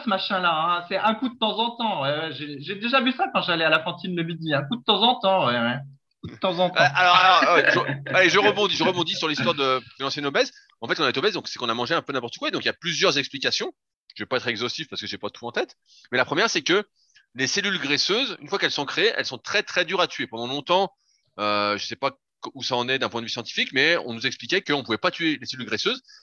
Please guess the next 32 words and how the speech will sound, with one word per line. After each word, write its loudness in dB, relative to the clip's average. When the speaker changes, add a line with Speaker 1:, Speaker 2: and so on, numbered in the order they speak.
Speaker 2:
et -6
qu'en -2
fait, 2
bah, 2
une -2
fois -4
qu'elles 0
étaient -4
créées, 0
elles -4
cherchaient 0
forcément 0
à 4
se -4
remplir. -2
Donc, -8
au -10
moindre 0
excès -2
calorique, -2
eh -10
bah, 4
euh, 2
au -2
lieu 2
que -8
ça 0
aille 0
préférentiellement -6
dans 2
les 0
muscles -4